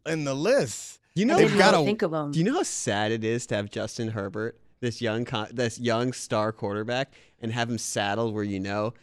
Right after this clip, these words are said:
Speaker 2: they're gonna choke away every single game, and if things go as well as possible,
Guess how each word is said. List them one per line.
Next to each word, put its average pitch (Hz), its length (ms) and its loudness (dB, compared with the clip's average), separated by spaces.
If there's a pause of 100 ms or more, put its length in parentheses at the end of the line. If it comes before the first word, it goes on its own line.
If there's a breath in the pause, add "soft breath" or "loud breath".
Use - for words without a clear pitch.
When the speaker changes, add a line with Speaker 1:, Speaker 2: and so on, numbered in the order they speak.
(140 soft breath)
Speaker 2:
they're 117 120 -2
gonna 104 160 -4
choke - 380 -4
away 113 360 -2
every 110 300 -6
single 113 320 -4
game, 104 320 -4
and 104 100 -2
if 101 80 -10
things 139 440 -2
go 131 360 2
as 107 220 -2
well 110 400 0
as 120 120 -2
possible, 135 680 -6